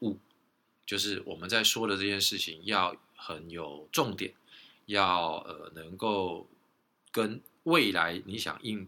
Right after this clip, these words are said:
应征的这份工作有一定的关联。哦，我们现在常常讲连结嘛，哦，人与人的连结的，工作与技能的连结的这件事情就会变得非常重要。千万不要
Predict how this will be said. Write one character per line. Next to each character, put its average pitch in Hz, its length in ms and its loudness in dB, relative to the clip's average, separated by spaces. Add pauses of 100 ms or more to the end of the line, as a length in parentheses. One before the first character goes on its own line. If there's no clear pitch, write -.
应 113 200 -2
征 98 140 2
的 90 100 -4
这 101 100 -6
份 95 160 -6
工 90 200 -6
作 104 180 -6
有 78 220 -12
一 92 120 -6
定 101 240 -2
的 82 140 -4
关 104 340 2
联。 90 220 0 (380)
哦， 78 100 -10
我 87 120 -10
们 90 120 -8
现 113 100 4
在 107 80 4
常 85 220 -4
常 87 120 -8
讲 - 220 -8 (380)
连 92 260 -2
结 82 300 2
嘛， 78 160 -8
哦， 87 240 -2
人 107 260 2
与 101 220 -4
人 98 240 0
的 98 160 2
连 90 200 -2
结 90 280 0
的， 90 120 -6 (280)
工 160 240 2
作 165 260 2
与 82 160 -6
技 104 240 4
能 82 140 -4
的 78 100 -6
连 80 220 -8
结 85 180 -4
的 78 80 -8
这 85 100 -10
件 85 160 -10
事 87 160 -2
情 78 200 -8 (280)
就 104 140 -4
会 98 80 2
变 92 160 -2
得 85 80 -6
非 87 100 -6
常 76 200 -8
重 78 220 -10
要。 71 220 -10 (280)
千 143 200 6
万 139 200 4
不 107 80 0
要 113 360 6